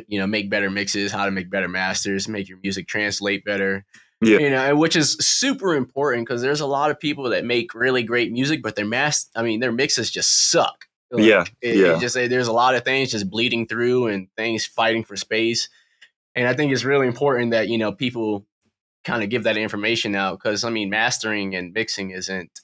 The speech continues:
Speaker 1: really a, I mean, yes, it is an indus-, industry secret, but at the same time, you want people to, you know, sound better.
Speaker 2: Yeah, yeah. So, yeah, I, I think, um,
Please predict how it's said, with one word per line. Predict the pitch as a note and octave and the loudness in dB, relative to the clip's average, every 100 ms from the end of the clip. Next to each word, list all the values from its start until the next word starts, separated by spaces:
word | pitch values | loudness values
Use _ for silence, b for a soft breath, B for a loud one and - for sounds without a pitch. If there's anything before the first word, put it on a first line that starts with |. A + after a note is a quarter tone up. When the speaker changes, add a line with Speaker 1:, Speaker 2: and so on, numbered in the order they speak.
| _ _ _ | _ _ _
Speaker 1:
really | G2+ G2 F#2 F2+ F2+ | -2 -2 -2 -4 -4
a, | E2 E2 D2+ A1 _ _ _ _ _ _ - | -4 -6 -10 -18 _ _ _ _ _ _ 0
I | |
mean, | F3 D3+ | 2 4
yes, | D#3+ E3+ | 4 2
it | C#3+ | 2
is | C#3+ D3 | 2 2
an | |
indus-, | C3+ D3 D3 - - - | 0 0 -2 -6 -12 -6
industry | C#3+ C3 - A#2 | -4 -4 -4 -4
secret, | - C3 C#3 B2 | -2 -2 -2 -2
but | A2+ | -2
at | G2 | -4
the | |
same | - C3 B2 A#2 | -4 -2 -2 -2
time, | A#2+ A#2+ A#2+ A2+ | -4 -2 -2 -2
you | A2 | -4
want | G#2 G2 | -4 -6
people | A2 G2 F#2+ | -8 -10 -12
to, | F2 _ _ _ | _ _ _ _
you | G2+ | -10
know, | F2 E2+ _ | -8 -10 _
sound | - A2+ F#2+ | -4 -2 -2
better. | F2+ F2+ E2+ _ _ _ _ _ _ _ - | -4 -6 -8 _ _ _ _ _ _ _ 2
Speaker 2:
Yeah, | A#2 G2 D#2+ - _ - | 6 6 4 -4 _ 2
yeah. | G2+ E2+ D#2+ _ _ _ _ _ _ _ _ _ - | 4 4 0 _ _ _ _ _ _ _ _ _ -8
So, | - B2+ | 2 6
yeah, | A#2+ G2 G#2+ | 8 6 4
I, | - | 0
I | |
think, | G#2 C#3+ C3+ | 2 4 4
um, | B2+ G#2 G2 F#2+ | 4 6 6 4